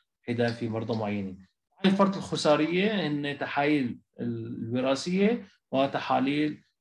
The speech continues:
آه، متلازمة أضداد الفوسفوليبيد. طبعا تحاليل فرط الخسارية الوراثية، آم، عم نعمل اختبار جيني لطفرة العامل الخامس بلايدن، تحليل جزيئي لطفرة مورست بروثرومبين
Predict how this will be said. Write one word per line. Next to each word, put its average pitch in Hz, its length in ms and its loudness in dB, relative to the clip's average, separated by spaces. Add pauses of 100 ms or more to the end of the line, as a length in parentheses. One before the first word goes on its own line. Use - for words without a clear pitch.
(160)
آه، 120 140 4
متلازمة 123 640 2
أضداد 123 360 2
الفوسفوليبيد. 110 1300 -4 (340)
طبعا 170 180 0
تحاليل 180 400 4
فرط 190 260 2
الخسارية 156 600 0
الوراثية، 135 1120 -2 (440)
آم، 131 640 0
عم 120 320 -2
نعمل 143 260 0
اختبار 131 480 2
جيني 123 340 2
لطفرة 113 600 -4
العامل 117 280 0
الخامس 123 600 -4
بلايدن، 131 520 -2 (380)
تحليل 143 340 -2
جزيئي 127 580 2
لطفرة 117 540 -6
مورست 117 400 -4
بروثرومبين 113 840 -2